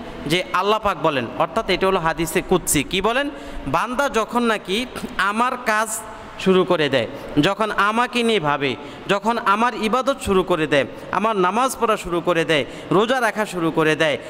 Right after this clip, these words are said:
ইবাদত, তাসবিহ, তাহলিল, জিকির করা শুরু করে দেয়, যখন বান্দা আমার কাজে লিপ্ত হয়,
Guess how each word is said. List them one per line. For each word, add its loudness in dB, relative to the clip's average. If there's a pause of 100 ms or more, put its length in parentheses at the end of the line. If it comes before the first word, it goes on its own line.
(100)
ইবাদত, 0 (100)
তাসবিহ, 0
তাহলিল, 0
জিকির 0
করা 0
শুরু 2
করে 2
দেয়, 2 (280)
যখন 0
বান্দা 0 (400)
আমার 4
কাজে -2
লিপ্ত 0
হয়, 4